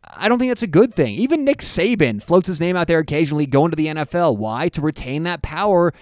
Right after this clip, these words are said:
in Tuscaloosa, right? Uh, uh, Jim Harbaugh does the same thing. So I think that it's, it's important to always be aware of what's going on at the program. Is there enough pressure from the media, from the fans? And it's not bad, folks, to want your program to do the best they can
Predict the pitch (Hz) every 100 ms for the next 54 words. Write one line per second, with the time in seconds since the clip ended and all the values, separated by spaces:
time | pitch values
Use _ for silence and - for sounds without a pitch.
0 | - 165 165 185 190 196 269 - 95 113
1 | 185 - - _ - 165 90 156 165 127
2 | 156 135 220 180 226 214 165 147 139 -
3 | 143 131 139 113 107 - 208 190 - -
4 | 185 233 247 240 202 196 180 185 156 -
5 | 165 160 135 - 175 190 190 180 170 151
6 | - _ _ - 226 254 185 170 143 117
7 | 135 131 123 113 101 _ - 147 165 220
8 | 202 196 196 196 - 160 165 156 165 160
9 | 156 135 170 175 - - 165 - 180 190
10 | 180 160 165 165 156 160 - 143 143 143
11 | 143 - - - 165 185 175 214 175 127
12 | 143 160 107 90 - 123 143 - 127 113
13 | 147 170 165 - 139 139 151 120 127 135
14 | 107 131 - 127 120 113 139